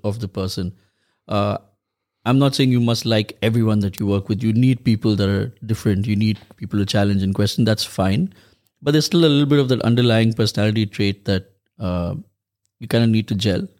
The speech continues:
So I, I don't know if it's changed too much from then to now. Uh, so the way I interview people is actually quite,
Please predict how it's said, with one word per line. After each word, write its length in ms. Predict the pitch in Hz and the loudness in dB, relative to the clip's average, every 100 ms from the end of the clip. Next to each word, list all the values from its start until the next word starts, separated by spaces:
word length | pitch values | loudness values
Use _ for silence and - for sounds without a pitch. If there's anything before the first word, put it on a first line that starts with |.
| _ _ _ _ _ _ | _ _ _ _ _ _
So 140 | - - | -6 0
I, 120 | 143 - | 0 0
I 80 | 147 | -4
don't 320 | 143 147 165 | 0 0 2
know 80 | 170 | 2
if 120 | 151 | 0
it's 120 | 131 | -4
changed 480 | - - 135 131 - | -4 -2 -2 -2 -4
too 120 | 127 | -2
much 240 | 123 120 - | -2 -4 -4
from 220 | 117 107 | -4 -2
then 240 | 104 101 | -2 -4
to 100 | 101 | -4
now. 420 | 101 90 90 165 - _ _ _ - | -6 -4 -6 -8 -12 _ _ _ -6
Uh, 200 | 104 107 | -4 -2
so 140 | 143 | 0
the 240 | 123 120 | 0 0
way 140 | 131 151 | 2 2
I 140 | 127 | 2
interview 360 | 131 120 120 113 | 2 2 0 0
people 260 | 117 101 | 0 -2
is 120 | 104 101 | -2 -2
actually 260 | 104 - | -4 -4
quite, 200 | 104 92 | -4 -4